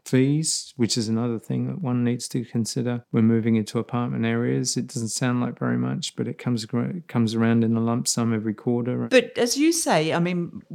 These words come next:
Speaker 2: we're, we're on the second floor. We've got stairs and,
Speaker 1: Mm-hmm.
Speaker 2: um, and we can use the lift if we need to. But where we used to live before, um,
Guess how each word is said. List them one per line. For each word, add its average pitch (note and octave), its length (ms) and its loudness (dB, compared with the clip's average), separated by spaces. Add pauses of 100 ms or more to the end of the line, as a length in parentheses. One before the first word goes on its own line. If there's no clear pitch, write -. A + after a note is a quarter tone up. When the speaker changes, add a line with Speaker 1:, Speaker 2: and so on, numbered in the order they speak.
(260)
Speaker 2:
we're, F#3+ 220 8
we're G3 320 2
on E3+ 160 2
the D#3 260 -2
second E3 420 -2
floor. G#3 300 -4
We've G#3 240 -2
got D#3 240 -6
stairs A3 720 -2
and, A#2 380 4
Speaker 1:
Mm-hmm. E3+ 80 -6
Speaker 2:
um, D#3+ 320 -6 (100)
and D#3+ 140 0
we D#3+ 80 0
can E3+ 180 -2
use E3+ 260 -2
the E3 80 -4
lift E3+ 360 -4
if D#3+ 180 -8
we D#3 100 -4
need F#3 360 -6
to. E3 280 -4 (300)
But - 320 -2 (240)
where F#3+ 180 0
we E3+ 80 0
used E3+ 260 -2
to F#3+ 60 -8
live F3 220 -8
before, F3 680 -4 (340)
um, E3+ 460 -4